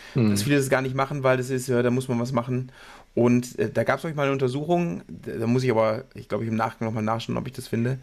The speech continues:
Speaker 2: wo man den Leuten, glaub ich, nur eine Postkarte gegeben hat, die man unterschreiben muss, frankieren muss und einwerfen muss. Und das war für viele schon eine Hürde, die zu hoch war. Und
Speaker 1: Mhm.
Speaker 2: einen D-Mail-Account zu bekommen, war ja schon wesentlich mehr, was man da machen
Speaker 1: Mhm.
Speaker 2: musste.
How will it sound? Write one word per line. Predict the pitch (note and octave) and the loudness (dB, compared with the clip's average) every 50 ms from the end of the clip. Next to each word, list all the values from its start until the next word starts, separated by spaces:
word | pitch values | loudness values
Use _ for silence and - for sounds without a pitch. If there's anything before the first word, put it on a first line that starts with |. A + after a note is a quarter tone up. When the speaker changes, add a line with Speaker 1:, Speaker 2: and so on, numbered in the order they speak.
| - - - - - - - - - - | -12 -18 -18 -16 -16 -18 -18 -20 -16 -12
Speaker 2:
wo | - A#2 A#2 B2 | -4 0 2 4
man | A#2+ B2+ B2 B2 | 4 4 4 2
den | B2 A#2+ A#2+ | 2 2 4
Leuten, | A#2 A#2 C3+ C#3+ - D3 | 4 4 4 2 0 -4
glaub | C3+ C#3+ C3 B2 | -2 -2 -2 -2
ich, | B2+ - - | -2 -4 -4
nur | C3 C3 C3+ D#3 F3+ | -2 -2 0 2 2
eine | F3+ F3 | 0 0
Postkarte | F3+ - - F#3+ G#3 - - - - A#2+ A2+ A#2 - - | -2 -4 -4 -4 -4 -4 -6 -6 -4 -2 -2 -4 -6 -10
gegeben | A#2 G2+ A2 A#2 A2+ A2+ A#2 | -12 -6 -4 -4 -4 -2 -2
hat, | B2 C3 C3 - - - _ - - - _ _ - | -4 -4 -4 -8 -16 -20 _ -20 -20 -20 _ _ -4
die | C3+ C3 | 0 2
man | C3 C3 | 2 2
unterschreiben | B2 B2 B2+ A#2 - - - D3 E3 C#3 B2 | 2 0 0 -2 -2 -2 0 -2 0 0 0
muss, | A2+ A#2 C#3 D#3+ - - - - _ | 0 0 0 -2 -4 -8 -14 -18 _
frankieren | - - - C3+ C3 B2+ B2+ - E3+ E3 D#3 | -14 -6 -2 0 0 0 0 0 0 0 0
muss | D3 C#3 D3 C#3 - | 0 0 -2 -4 -4
und | - - - B2+ - | -2 -2 0 0 0
einwerfen | - B2 C3+ C#3+ B2+ A#2 A2+ A2+ - A2 | 0 0 0 2 2 2 2 2 0 -2
muss. | A2 A2 G#2 - | -2 -2 -2 -4
Und | G#2+ A2 | -2 -2
das | A#2+ B2+ B2+ | -2 0 0
war | C#3+ C3 | 0 2
für | C3+ C3+ C3 | 2 0 0
viele | - C3+ B2+ C3 | 2 2 2 2
schon | C3 - C3 B2 B2 B2 B2+ B2+ - - - - - - - _ - | 4 4 2 4 4 2 0 -4 -10 -20 -20 -20 -20 -20 -10 _ 2
eine | B2+ B2 A#2+ | 2 4 4
Hürde, | B2+ C3 C3 B2+ | 4 4 2 2
die | A#2+ B2+ B2 | 0 -2 -2
zu | - B2+ | 0 2
hoch | A2+ B2 C3 B2+ - | 2 4 2 2 0
war. | - A2+ - A#2 - - - - - - | -2 -2 -2 -4 -8 -12 -20 -12 0 2
Und | - B2+ A#2+ | 4 6 6
Speaker 1:
Mhm. | |
Speaker 2:
einen | A2+ - - | 6 4 4
D-Mail-Account | - B2+ D#3 F3+ E3+ C3+ A#2 A2+ A2+ - A#2+ B2+ - - A2+ A#2 A#2 - | 4 4 4 4 4 4 2 0 0 -2 -4 -2 0 0 0 0 0 -2
zu | A#2+ | -4
bekommen, | G#2+ A#2 A2 - A#2+ A#2+ B2 | -4 -4 -2 0 0 2 4
war | A#2 A#2 | 4 2
ja | A#2 | 2
schon | A2+ - A#2+ A#2 A2+ | 0 -4 -6 -2 0
wesentlich | B2 B2+ A#2+ A#2+ A2 A2 | 0 2 2 0 0 0
mehr, | A#2+ A#2 A2+ G2+ G2+ A#2 A2+ | 0 0 0 -2 -4 -8 -10
was | A#2 - - | -10 -8 -6
man | A2 A2 | -6 -4
da | A2 | 0
machen | A#2+ B2+ A#2 G#2+ | 2 2 2 2
Speaker 1:
Mhm. | A2 | 0
Speaker 2:
musste. | A2 A#2 - - - | -2 -8 -10 -12 -14